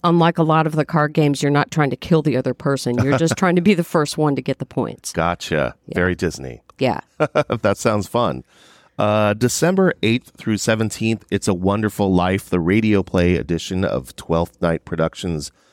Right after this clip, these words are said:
Speaker 2: beloved show, returns to Kenyon Hall. And over at Arts West, it's the world premiere of Snowed In,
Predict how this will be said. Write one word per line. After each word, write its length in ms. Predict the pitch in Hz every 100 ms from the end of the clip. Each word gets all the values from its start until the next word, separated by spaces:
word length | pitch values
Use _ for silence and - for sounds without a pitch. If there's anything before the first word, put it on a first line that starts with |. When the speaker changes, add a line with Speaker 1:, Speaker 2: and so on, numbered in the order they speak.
| _ -
Speaker 2:
beloved 400 | 120 151 151 117
show, 300 | - 107 98
returns 480 | 95 - 104 101 -
to 100 | 87
Kenyon 440 | - 101 95 85
Hall. 540 | - 107 98 76 82 - _ _
And 140 | - 104
over 200 | 117 120
at 80 | -
Arts 320 | 110 113 -
West, 480 | 131 175 151 - - -
it's 180 | 95 -
the 220 | 95 87
world 580 | 92 95 113 123 135 -
premiere 400 | - 101 101 107
of 240 | - 78
Snowed 640 | - - 92 98 110 120 - -
In, 400 | 107 101 78